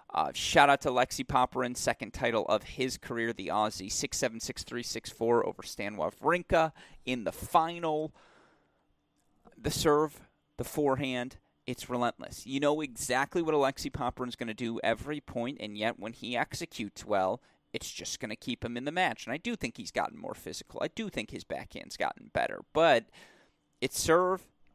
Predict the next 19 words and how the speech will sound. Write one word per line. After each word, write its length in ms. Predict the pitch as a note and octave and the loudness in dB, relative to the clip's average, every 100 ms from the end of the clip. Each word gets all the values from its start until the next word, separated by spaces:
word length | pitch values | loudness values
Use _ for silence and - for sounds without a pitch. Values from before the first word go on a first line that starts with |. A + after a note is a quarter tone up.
| _ | _
it's 160 | C3+ - | -2 2
first 320 | D3+ C#3+ - | 4 4 4
forehand. 640 | C3 B2 C3 A#2+ A#2 A#2 - - _ _ _ _ | 4 4 2 -2 -4 -6 -18 -20 _ _ _ _
It's 180 | D#3+ - | 2 4
just 220 | G3+ - | 2 6
a 60 | G3 | 6
shorter, 520 | - - F#3 G3 G3+ | 6 8 8 8 4
skinnier 560 | - - F#3 F3 D3+ | 2 2 2 2 0
Nicolas 460 | C3 C3+ C#3 A#2+ - | 2 0 4 4 4
Jarry. 460 | A2+ D#2+ - - - _ | 2 2 -2 -10 -16 _
That's 220 | C3+ - | 2 6
how 120 | D#3+ | 8
I 100 | B2+ | 8
would 160 | A#2 A2 | 6 0
describe 480 | - - B2+ E2 - | -6 -2 4 4 2
Alexi 360 | D#2 - - | -2 -2 -4
Popyrin, 440 | G2+ - - - - | -4 -2 -2 -6 -8
a 60 | - | -6
shorter, 560 | - - D3 C#3+ D3 | -4 2 2 2 -4